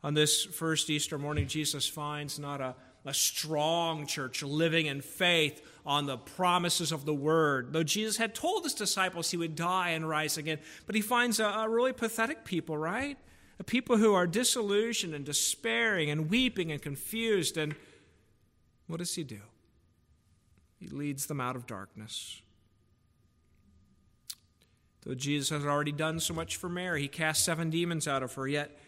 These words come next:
here he is again, prepared to set her free.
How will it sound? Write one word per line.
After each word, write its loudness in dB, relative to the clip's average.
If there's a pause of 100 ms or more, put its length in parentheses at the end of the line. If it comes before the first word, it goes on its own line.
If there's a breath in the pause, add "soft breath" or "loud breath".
(100)
here -2
he 0
is 0
again, -8 (760)
prepared -2
to -4
set 0
her -6
free. -12